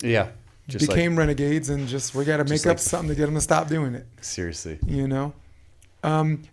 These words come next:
Speaker 2: kid w-, wants to take a picture of you. Came Shark. "I wanna take a picture of Came Shark."
Speaker 1: A kid?
Speaker 2: While the, yeah,
Speaker 1: Okay.
Speaker 2: while they're taking a picture with you, this kid's like, "I'm, I'm seventeen years old.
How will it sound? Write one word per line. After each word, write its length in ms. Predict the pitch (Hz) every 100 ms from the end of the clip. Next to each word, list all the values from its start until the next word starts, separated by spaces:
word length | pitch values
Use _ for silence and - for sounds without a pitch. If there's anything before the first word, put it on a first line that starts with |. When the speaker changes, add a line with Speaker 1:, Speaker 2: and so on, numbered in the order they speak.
| -
Speaker 2:
kid 280 | - 214 175
w-, 160 | 160 - - - - -
wants 180 | 170 160
to 60 | 147
take 200 | 160 147
a 60 |
picture 340 | 117 143 - 123
of 60 |
you. 160 | 117 117 - - _ _ _ _ -
Came 200 | 151 143
Shark. 380 | - 143 123
"I 40 | 131
wanna 200 | 135 135
take 180 | 139 123
a 60 |
picture 320 | 120 131 117
of 40 | 131
Came 220 | 131 127
Shark." 320 | 120 135 127 - _ -
Speaker 1:
A 60 | 101
kid? 180 | - 104
Speaker 2:
While 160 | 170
the, 180 | 185 170 - - -
yeah, 160 | 160
Speaker 1:
Okay. 80 | 104 -
Speaker 2:
while 220 | 160 165
they're 80 | 175
taking 260 | 180 170
a 60 | 160
picture 360 | 156 156 - 127
with 200 | 120 -
you, 200 | 120 120 117 - -
this 140 | 131
kid's 360 | - - 135 123
like, 240 | 123 123
"I'm, 240 | 127 127 135 -
I'm 180 | 131 127
seventeen 500 | - 139 143 143 139
years 200 | 135 120
old. 280 | 123 117